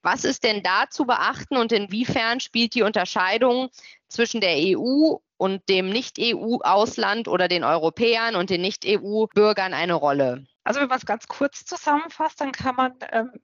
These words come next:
Speaker 2: mit der dicken Faustformel dran gehen und kann sagen, Europäer, die im E-U-Ausland arbeiten, für die ist es einfach und für alle anderen Fallgruppen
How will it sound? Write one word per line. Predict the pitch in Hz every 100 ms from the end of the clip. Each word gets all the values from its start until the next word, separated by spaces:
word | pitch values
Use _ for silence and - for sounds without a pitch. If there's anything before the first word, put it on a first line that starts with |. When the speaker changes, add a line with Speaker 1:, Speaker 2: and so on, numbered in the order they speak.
| -
Speaker 2:
mit | 220
der | 226 240
dicken | - _ 254
Faustformel | - 226 208 - - 269 254 254
dran | - 254 254
gehen | 262 262
und | 240 247 -
kann | - 247
sagen, | 233 240 240 254 226
Europäer, | - 233 247 - - 240 254 269 277 - - - - -
die | 247 254 262 -
im | 254
E-U-Ausland | - 220 202 233 220 233 - 247 247
arbeiten, | - 214 240 240 247
für | - 254
die | - -
ist | 240 233
es | 202
einfach | - 190 285 - 330 440 - 392
und | - 269
für | - -
alle | 226 247 -
anderen | 254 254 247 247
Fallgruppen | - 233 - - 262 240 - 240